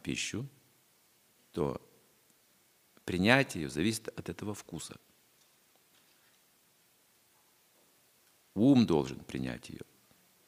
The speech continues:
И если вы чувствуете отвращение к пище, позывы в обратную сторону пойдут.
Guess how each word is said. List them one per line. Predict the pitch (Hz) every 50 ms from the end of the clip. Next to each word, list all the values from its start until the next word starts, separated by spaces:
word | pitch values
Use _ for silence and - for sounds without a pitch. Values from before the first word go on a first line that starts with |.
| _ _ _ _ _ _ _
И | 80 87
если | 98 117 113 - - 120
вы | 107 104
чувствуете | - - 110 - 113 - 98
отвращение | 98 - - 101 98 - - 139 127 123 113
к | - -
пище, | - 92 71 65 - - - - - - _ _ _ _ _ _ _ _ _ _ _ _ _ _ _ _ _ _ _ _ _ _ _ _ _ _ _ _
позывы | - 87 76 73 90 104 107 101
в | 98
обратную | 92 85 87 85 - - 85 80
сторону | - - 64 57 50 50 - -
пойдут. | - - - - -